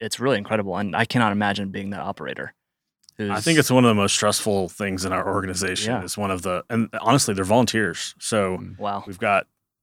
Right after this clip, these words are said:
Speaker 2: you know, multiple volunteers, depending on the communicator, you know, a bunch of guys that, guys and girls that, um, that run that. It's gotta be the most stressful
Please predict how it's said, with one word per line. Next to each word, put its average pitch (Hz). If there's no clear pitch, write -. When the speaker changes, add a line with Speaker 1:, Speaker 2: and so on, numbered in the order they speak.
Speaker 2:
you 110
know, 95
multiple 110
volunteers, 98
depending 110
on 98
the 95
communicator, 95
you 98
know, 85
a -
bunch 107
of 92
guys 92
that, 82
guys 101
and 92
girls 90
that, 85
um, 67
that 87
run 95
that. 87
It's 101
gotta 107
be 87
the 87
most 85
stressful 82